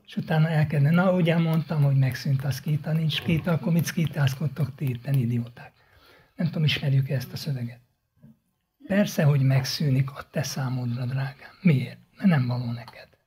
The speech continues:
Nem való neked. Most kapott egy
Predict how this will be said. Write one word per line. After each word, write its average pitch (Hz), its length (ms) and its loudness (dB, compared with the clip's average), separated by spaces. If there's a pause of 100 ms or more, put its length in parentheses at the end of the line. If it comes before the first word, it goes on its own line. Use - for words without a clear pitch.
(720)
Nem 151 140 -6
való 123 240 -8 (100)
neked. - 580 -20 (360)
Most - 340 -2 (260)
kapott - 500 -2
egy 131 280 -12